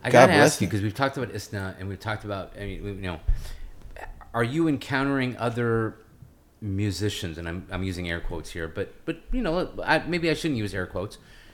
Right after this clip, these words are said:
Speaker 1: bona fide musicians. So do you know, like, the brothers in Native Deen, for example?
Speaker 2: Oh,
Speaker 1: Do
Speaker 2: yeah.
Speaker 1: you know Dawood Warnes-, uh, you know, um,
Speaker 2: Yeah, I had
Speaker 1: uh,
Speaker 2: met, D-, he,
Speaker 1: Wa-,
Speaker 2: Dawood,
Speaker 1: Warnsby?
Speaker 2: Brother Dawood Warnsby came a little bit later in terms of us meeting.
Speaker 1: Okay.
Speaker 2: Even though I was like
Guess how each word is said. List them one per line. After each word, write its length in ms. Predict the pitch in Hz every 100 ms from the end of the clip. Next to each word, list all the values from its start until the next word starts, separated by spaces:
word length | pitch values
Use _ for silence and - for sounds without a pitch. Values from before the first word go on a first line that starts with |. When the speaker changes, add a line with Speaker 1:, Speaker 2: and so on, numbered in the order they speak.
| - -
Speaker 1:
bona 260 | 120 131
fide 220 | 139 117 104
musicians. 480 | 101 101 90 104 -
So 120 | 104
do 160 | -
you 60 | 107
know, 240 | 104 104
like, 300 | 101 101 90
the 60 | -
brothers 360 | 82 92 92 87
in 100 | 87
Native 280 | 85 80
Deen, 260 | 90 85 78
for 140 | -
example? 400 | 80 - 82 80 -
Speaker 2:
Oh, 280 | - 175 151
Speaker 1:
Do 80 | 117
Speaker 2:
yeah. 440 | 135 143 131 113
Speaker 1:
you 60 | 113
know 200 | 113 110
Dawood 360 | 101 104 104 101
Warnes-, 400 | 92 98 98 -
uh, 40 | 98
you 100 | 92
know, 120 | 92
um, 220 | 95 107
Speaker 2:
Yeah, 220 | 120 104 82
I 40 |
had 180 | 170 208
Speaker 1:
uh, 40 | 196
Speaker 2:
met, 260 | 190 147
D-, 80 | 165
he, 460 | 156 190 190 - -
Speaker 1:
Wa-, 80 | 135
Speaker 2:
Dawood, 140 | 165 180
Speaker 1:
Warnsby? 140 | 175 180
Speaker 2:
Brother 180 | 190
Dawood 260 | 170 175 175
Warnsby 340 | 175 202 196
came 220 | 185 165 143
a 40 |
little 420 | 127 151 202 208
bit 280 | 190 196 - - - - - - - -
later 280 | 131 156 160
in 60 | 143
terms 220 | 156 123
of 100 | 131
us 160 | 139 123
meeting. 500 | 139 196 214 233 226
Speaker 1:
Okay. 400 | 107 101 85 82
Speaker 2:
Even 240 | - 185 185
though 100 | 147
I 180 | 127 175
was 280 | 170 147 139
like 280 | 127 120